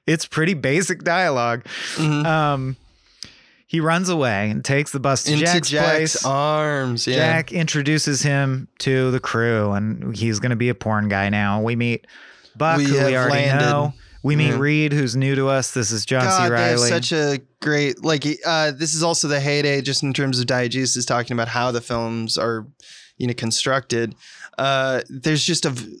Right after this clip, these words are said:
Speaker 2: long shot that's just the two of them in profile talking about stuff. And they talk about how much each other can squat if they've seen Star Wars. It's a
Speaker 1: Oh.
Speaker 2: pissing contest, but it's all just done in a single shot.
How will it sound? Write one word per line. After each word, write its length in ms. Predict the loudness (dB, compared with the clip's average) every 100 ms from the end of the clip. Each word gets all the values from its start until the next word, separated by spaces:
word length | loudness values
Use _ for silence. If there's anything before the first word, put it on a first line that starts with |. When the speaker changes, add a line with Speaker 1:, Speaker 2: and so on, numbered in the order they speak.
| -18 -6
Speaker 2:
long 680 | -4 -2 0 2 0 0 -2
shot 640 | -2 0 0 0 -2 -2
that's 240 | -2 0
just 240 | -2 -2 -4
the 80 |
two 340 | -4 -2 0 0
of 120 | 0
them 240 | -2 0 0
in 160 | -2
profile 640 | -2 -2 -2 -2 -2 0 -2
talking 540 | -2 0 -2 -2 -4
about 320 | -2 -2 -2
stuff. 640 | -2 0 -2 -4 -12 -14 -8
And 140 | -4 -2
they 100 | 0
talk 240 | 0 0
about 180 | -2 -2
how 180 | 0 -2
much 220 | -2 -2
each 180 | -2 0
other 220 | 0 0
can 180 | -2 -4
squat 560 | -4 -2 0 0 -2 -4
if 100 | -6
they've 140 | -2 -2
seen 300 | -2 -2 -2
Star 420 | -2 0 0 0
Wars. 400 | 0 0 -2 -4 -8 -12 -4
It's 160 | -2
a 60 | -2
Speaker 1:
Oh. 20 |
Speaker 2:
pissing 420 | 0 0 2 0
contest, 580 | 0 -2 0 0 0 -2 -8 -12
but 160 | -2 0
it's 180 | 0 0
all 200 | 0 0
just 240 | -2 -2
done 180 | 0 0
in 100 | 0
a 60 | 0
single 320 | 0 0 -2
shot. 480 | -2 0 0 0